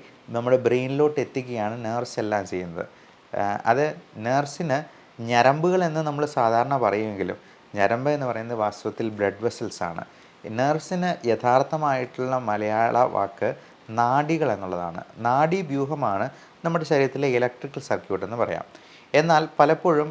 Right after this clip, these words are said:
ഈ നാഡീവ്യൂഹം ഇലക്ട്രിക്കൽ സർക്യൂട്ട് തകരാറിലാവുമ്പോഴേക്കും ആവശ്യമില്ലാത്ത വേദനകളും കട്ടുകഴപ്പും കടച്ചിലുമൊക്കെ പലപ്പോഴും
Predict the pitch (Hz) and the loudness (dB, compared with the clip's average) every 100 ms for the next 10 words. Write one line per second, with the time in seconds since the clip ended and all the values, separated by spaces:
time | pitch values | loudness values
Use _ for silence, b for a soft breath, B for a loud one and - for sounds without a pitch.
0 | - 127 143 156 - 123 127 139 160 143 | -6 -6 -4 -6 -6 -2 0 2 0 -2
1 | 120 113 87 B B B 120 127 151 151 | -2 -4 -8 B B B -2 -2 -2 -2
2 | 160 - 120 - 147 143 147 110 113 120 | -2 0 0 0 -4 0 0 2 2 4
3 | 131 139 110 101 98 98 87 98 101 B | 4 2 0 0 -2 -2 -4 -10 -10 B
4 | B B - 120 147 - 170 123 117 113 | B B 2 2 2 -2 -4 2 2 2
5 | 123 104 101 98 110 101 98 98 104 - | 0 0 0 -2 -4 -4 -4 -4 -12 -2
6 | 107 - 120 101 92 - 95 92 - 95 | -2 0 0 0 0 -4 -14 -10 -4 -4
7 | 98 - 123 104 85 87 B B B - | -4 -8 -8 -8 -6 -6 B B B -4
8 | 101 107 - 98 92 | 0 -2 0 -2 -2